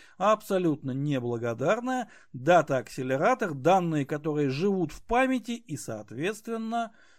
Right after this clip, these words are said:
вычитываются максимально быстро и производительно. И все это уже, разумеется, было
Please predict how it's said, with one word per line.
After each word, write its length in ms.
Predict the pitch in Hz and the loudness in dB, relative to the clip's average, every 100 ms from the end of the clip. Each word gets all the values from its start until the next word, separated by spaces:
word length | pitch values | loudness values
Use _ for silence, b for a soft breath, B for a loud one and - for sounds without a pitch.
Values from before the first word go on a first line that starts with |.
| b - | b -2
вычитываются 1040 | 285 294 285 269 233 226 202 - 190 165 B - | 0 2 0 0 0 -2 -4 -2 -4 -4 B -10
максимально 1120 | 156 196 254 - - 214 185 185 190 185 185 | -6 0 0 -2 -6 -2 0 2 2 2 -2
быстро 640 | 165 135 135 - 139 147 - | -2 0 0 -2 -4 -4 -6
и 160 | 113 - - | -10 -10 -4
производительно. 960 | - 135 123 131 160 175 190 135 117 | 0 0 0 0 -2 -2 -4 -4 -4
И 120 | 120 143 | -6 -8
все 300 | - 196 175 | 0 4 4
это 160 | 160 | 4
уже, 260 | 147 135 240 | 0 4 4
разумеется, 640 | 196 135 131 180 170 143 | 4 -2 -2 -4 -4 -8
было 400 | 123 165 185 165 | -2 2 2 0